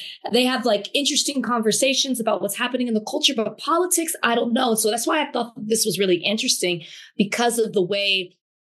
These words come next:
that they, to use this word, couch this interview. I stand by what I've said before about how dangerous I think this rhetoric is that Charlemagne's doing. I think it, I like how he talks about how he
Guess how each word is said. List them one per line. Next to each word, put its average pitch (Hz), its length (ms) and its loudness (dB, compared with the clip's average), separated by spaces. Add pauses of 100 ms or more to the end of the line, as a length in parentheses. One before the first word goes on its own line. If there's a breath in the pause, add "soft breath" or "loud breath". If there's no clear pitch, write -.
that 180 200 2
they, 185 460 2
to - 140 -4
use 175 120 -2
this 175 220 -10
word, 175 220 2
couch - 500 0 (360 loud breath)
this 196 260 2
interview. 190 480 2 (760)
I 254 120 4
stand 370 420 2
by 196 240 0
what 196 160 -2
I've 165 120 -2
said 160 260 -4
before 156 720 0 (220 loud breath)
about 151 640 -2 (260)
how 175 200 2
dangerous 165 640 -2
I 175 60 -4
think 156 300 -4
this - 280 0
rhetoric 170 460 2
is 175 220 0
that 180 80 -4
Charlemagne's 190 680 0
doing. 202 380 -2 (300 loud breath)
I 165 80 0
think 226 180 0
it, 240 120 -2 (120)
I 196 120 2
like 214 280 0
how 285 160 -4
he 220 140 -2
talks 202 360 -2
about 170 500 -2 (640)
how 196 120 4
he 196 300 2